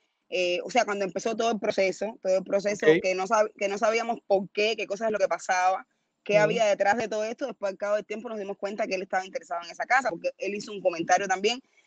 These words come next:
Speaker 1: de que esa casa le gustaba y él iba a vivir ahí con su familia, ¿entiendes? Entonces, no sabíamos y después yo tuve mis bebés y ahí fue donde yo me quedé loca porque entonces eso tenía dos propiedades, yo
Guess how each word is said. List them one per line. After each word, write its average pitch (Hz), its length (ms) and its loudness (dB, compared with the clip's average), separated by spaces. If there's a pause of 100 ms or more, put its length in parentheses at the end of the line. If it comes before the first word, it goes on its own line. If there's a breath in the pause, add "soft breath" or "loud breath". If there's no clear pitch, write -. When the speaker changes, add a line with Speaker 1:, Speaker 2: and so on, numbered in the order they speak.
(140)
Speaker 1:
de 208 200 6
que 202 340 4
esa 240 220 2
casa 233 200 2
le 208 80 2
gustaba 254 300 4
y 220 60 4
él 214 80 0
iba 226 140 2
a - 20 0
vivir 208 160 0
ahí 214 100 0
con 202 140 -8
su 196 140 -6
familia, 160 460 -6
¿entiendes? 170 440 -8 (680)
Entonces, 214 1160 0
no 220 160 -8
sabíamos 269 600 2 (200)
y 220 140 -8
después 214 280 -2
yo 226 80 -2
tuve 254 180 0
mis 269 160 0
bebés 247 280 2 (360)
y 208 180 -2
ahí 196 220 4
fue 208 180 -6
donde 214 480 -4 (260)
yo 190 260 -6
me 202 500 -4 (140)
quedé 202 240 0
loca 220 320 -2
porque 214 100 -4
entonces 202 220 -6
eso 208 120 -4
tenía 202 300 -2
dos 196 240 0
propiedades, 233 640 2
yo 214 200 -2